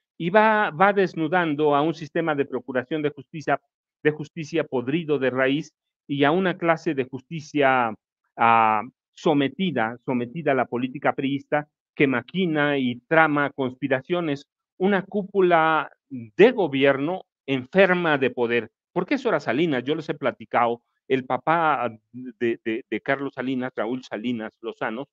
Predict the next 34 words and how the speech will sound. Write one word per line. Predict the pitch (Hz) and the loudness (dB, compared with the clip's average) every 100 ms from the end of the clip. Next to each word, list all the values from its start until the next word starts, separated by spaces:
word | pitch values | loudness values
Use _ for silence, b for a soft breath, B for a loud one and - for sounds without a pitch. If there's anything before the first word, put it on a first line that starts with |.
| _ _ _ _ | _ _ _ _
decía | 147 139 - 190 120 110 - | 0 0 -2 -2 -2 -4 -10
que | 117 | -10
su | 104 151 139 | -8 -10 -8
familia, | 117 123 135 107 110 - _ _ | -4 0 0 0 -4 -6 _ _
que, | 175 185 | 0 0
que | - | 0
él | 185 | 0
era | 180 | 0
un | 180 156 | -2 -2
iluminado, | 120 113 117 127 110 110 | -2 -4 -2 -2 -4 -6
así | 180 | -10
se | 175 143 | -12 -12
sentía, | 127 104 - 120 117 _ _ _ _ | -10 -10 -8 -6 -6 _ _ _ _
que | - | -8
su | 135 214 | -6 -6
familia, | 202 139 139 135 127 123 | -4 0 0 2 0 0
por | 127 113 | -4 -6
lo | 110 | -4
tanto, | 131 131 131 | -4 -4 -6
tendría | - 113 110 143 156 143 | -6 -8 -6 -4 -2 -2
o | 123 117 | -4 -4
tenía | 117 127 151 | -2 -2 -2
que | 147 113 | -4 -8
gobernar | 107 104 101 123 127 135 | -4 -4 -4 -4 -4 -6
este | 131 147 | -10 -4
país | 110 131 - _ _ _ | -2 -4 -6 _ _ _
por | 143 139 | 0 2
varias | 139 196 190 165 - | 6 6 6 2 2
generaciones, | 135 127 123 117 - 151 127 123 | -2 -2 0 -2 -2 -2 -2 -2
es | 147 | -2
decir, | 127 156 | -2 -4
iban | 160 156 | -2 -2
a | 139 | -2
pasar, | 113 - 127 | -4 -2 -4